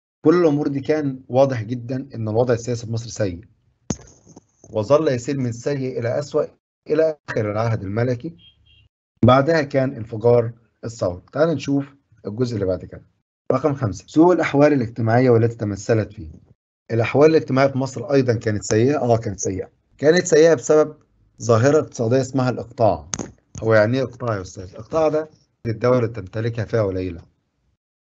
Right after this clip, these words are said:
الدولة فيها خير كتير، لكن للأسف شديد يمتلكها فئة قليلة، وبقية الناس شغالين عندهم. فمثلًا لما تيجي تبص على الأراضي الزراعية تجد إن الأراضي الزراعية كلها يمتلكها عدد قليل.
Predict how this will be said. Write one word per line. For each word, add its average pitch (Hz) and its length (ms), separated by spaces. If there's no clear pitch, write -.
الدولة 113 380
فيها 120 280
خير 123 100
كتير، 120 480
لكن 117 280
للأسف 110 300
شديد 113 360
يمتلكها 104 400
فئة 113 120
قليلة، 85 440
وبقية 131 280
الناس 143 160
شغالين 110 300
عندهم. 90 360
فمثلًا 131 320
لما 110 100
تيجي 120 120
تبص 117 240
على 101 60
الأراضي 110 220
الزراعية 104 320
تجد 123 280
إن 113 120
الأراضي 120 340
الزراعية 113 360
كلها 117 440
يمتلكها 110 800
عدد 110 300
قليل. 95 400